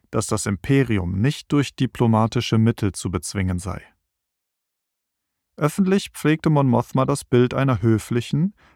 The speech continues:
teils zögerlichen Senatorin, die sich moderat für humanitäre Anliegen und die Belange separatistisch geprägter Reformbewegungen einsetzte.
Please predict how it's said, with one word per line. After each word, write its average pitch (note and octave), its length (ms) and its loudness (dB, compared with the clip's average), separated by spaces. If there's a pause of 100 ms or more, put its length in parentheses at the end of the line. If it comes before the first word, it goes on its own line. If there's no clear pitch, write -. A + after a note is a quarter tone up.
teils - 440 0
zögerlichen G#2+ 640 2
Senatorin, A2+ 800 0 (300)
die D#3+ 60 0
sich D#3 200 -2
moderat A2 540 4
für G#2 200 0
humanitäre A2 760 2
Anliegen A#2+ 560 2
und D3+ 220 -2
die D#3 60 0
Belange B2+ 480 2
separatistisch A2 880 -2
geprägter A2 500 -2
Reformbewegungen G2+ 960 2
einsetzte. G2 680 -8